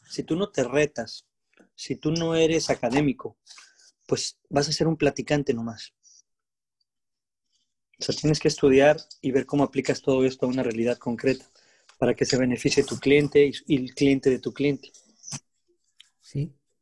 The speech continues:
Speaker 1: Esa
Speaker 2: Y ahora
Speaker 1: es mi
Speaker 2: sí que vaya
Speaker 1: recomendación.
Speaker 2: y hace-, y hacerlo, ¿no? Ponerlo en práctica,
Speaker 1: Ajá.
Speaker 2: como dices tú.
Speaker 1: Esa es mi recomendación. Qué padre que todos estos textos que estamos comentando, en algún momento alguien se atrevió a escribirlos. Seth Godin, por ejemplo, ¿no? Tiene un libro maravilloso que es La mercadotecnia del permiso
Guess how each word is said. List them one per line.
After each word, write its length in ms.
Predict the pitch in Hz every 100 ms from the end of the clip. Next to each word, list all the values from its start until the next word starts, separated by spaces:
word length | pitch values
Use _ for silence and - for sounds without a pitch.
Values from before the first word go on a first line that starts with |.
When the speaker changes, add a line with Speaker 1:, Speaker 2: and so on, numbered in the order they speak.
| _
Speaker 1:
Esa 200 | - 135
Speaker 2:
Y 20 |
ahora 120 | 165 165
Speaker 1:
es 40 |
mi 60 | 139
Speaker 2:
sí 60 |
que 60 | 139
vaya 300 | 127 139 151
Speaker 1:
recomendación. 100 | 135
Speaker 2:
y 60 | 120
hace-, 280 | 101 - 127
y 120 | 120
hacerlo, 440 | 104 - 127 147 98
¿no? 120 | 131
Ponerlo 260 | 101 104 120
en 100 | 110
práctica, 340 | 107 117 107
Speaker 1:
Ajá. 80 | 139
Speaker 2:
como 120 | 98
dices 240 | 101 104 -
tú. 180 | 101 -
Speaker 1:
Esa 260 | 147 143 160
es 60 |
mi 100 | 156
recomendación. 580 | 135 131 127 123 127 147
Qué 120 | -
padre 540 | 160 196 185 165 165 - _ _
que 120 | - -
todos 340 | 156 165 156
estos 340 | 151 - 151 -
textos 360 | 151 - 151
que 80 | -
estamos 340 | - 139 143
comentando, 540 | - 135 127 143 147 139
en 100 | 120
algún 240 | 113 135
momento 420 | 139 135 139 143
alguien 240 | 135 135 139
se 140 | -
atrevió 340 | 127 123 113 143
a 40 |
escribirlos. 760 | 143 131 143 160 123 110 - - _ _ - _ _ _ _ _ _
Seth 240 | - 143
Godin, 340 | 120 147 139 127
por 140 | 120
ejemplo, 400 | 107 131 123 117
¿no? 220 | 110 127 143 147 - - -
Tiene 260 | 139 139 135
un 160 | 135
libro 220 | 139 139 139
maravilloso 560 | 123 120 117 135 135
que 100 | -
es 60 | 131
La 80 | 135
mercadotecnia 580 | 123 123 113 - 135
del 160 | 131 117
permiso 640 | 127 113 127 175 - 110